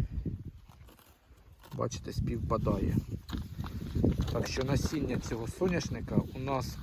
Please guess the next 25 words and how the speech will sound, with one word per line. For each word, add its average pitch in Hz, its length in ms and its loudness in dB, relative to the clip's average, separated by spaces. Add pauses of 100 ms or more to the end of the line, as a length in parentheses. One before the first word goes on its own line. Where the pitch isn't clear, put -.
(140)
буде 123 240 0
в 107 60 -4
наявності 127 760 2
на - 80 8
нашому - 380 10
сайті - 380 12
помідорки 117 640 4
ком 120 260 2
ю 110 160 2
ей 156 280 6 (300)
вже 147 500 2
з 120 120 -2
жовтня 147 560 8 (720)
дві - 80 -6
тисячі - 380 2
двадцять 117 380 2
третього - 480 4
року. 95 340 -4 (1500)
Трошки 143 380 6
розповім 123 540 6 (220)
про 110 240 4 (200)
цей 113 220 0
соняшник. 135 640 4 (120)
Висотою - 840 4
він - 220 -2